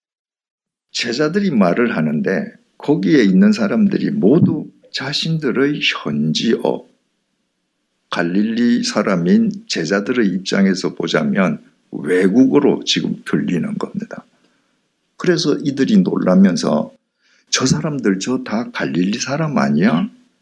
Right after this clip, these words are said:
하고 반문했습니다. 당시에 갈릴리 사람은 배운 것 없고 가진 것 없는 무식한 사람의 대명사였습니다. 그러니까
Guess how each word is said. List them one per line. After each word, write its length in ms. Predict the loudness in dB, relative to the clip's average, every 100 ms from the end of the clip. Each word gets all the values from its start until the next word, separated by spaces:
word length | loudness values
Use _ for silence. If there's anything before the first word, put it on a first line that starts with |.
| _ _ _ -6
하고 420 | -4 0 0 -2
반문했습니다. 1120 | -6 -4 2 2 2 0 -4 -4 -6 -10 -16 _ _ _ _ _ _ _ _ -4
당시에 540 | 0 2 2 2 0
갈릴리 500 | -2 -6 -4 -4 -6
사람은 680 | -6 -4 -2 -2 -4 -6 -8 -16 _
배운 420 | 0 2 4 4 4
것 240 | 4 4
없고 580 | 2 0 0 0 0 -8 _ _ _ _ _ -8
가진 400 | -4 -4 -4 -2
것 220 | -2 -2
없는 500 | -4 -4 -4 -4 -4 -10 _ _ -16
무식한 720 | -8 -4 -2 -2 -4 0 0
사람의 760 | 0 0 2 2 2 0 -4 -8
대명사였습니다. 1200 | -8 -4 -2 -2 0 -2 -4 -8 -8 -10 -12 -20 _ _ _ _ _ _ _ _ _ _ -6
그러니까 480 | -2 0 0 0